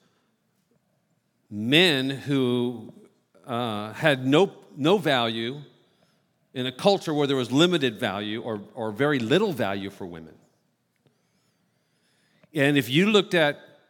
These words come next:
if you looked at the New Testament and you understood the culture of the New Testament, and just the culture, not the, not the church culture, just the culture,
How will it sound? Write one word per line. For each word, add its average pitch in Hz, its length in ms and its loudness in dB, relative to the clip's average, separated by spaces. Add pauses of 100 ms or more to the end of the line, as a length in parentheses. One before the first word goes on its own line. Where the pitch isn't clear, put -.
(260)
if 113 180 -10
you 185 100 2
looked 196 220 2
at 117 80 -8
the 127 80 -4
New 131 160 0
Testament 147 600 -2
and 139 140 -4
you 165 120 0
understood 147 440 -4
the 131 60 -6
culture - 880 -4 (160)
of 143 100 0
the 135 80 0
New 139 160 0
Testament, 135 580 -4 (600)
and 139 320 2
just 180 180 -2
the - 80 -4
culture, 190 460 -2
not 131 200 -2
the, 175 80 -6 (120)
not 175 180 2
the 226 80 -10
church - 340 -6
culture, 127 360 -4
just 170 280 -6
the 110 80 -8
culture, 165 680 -8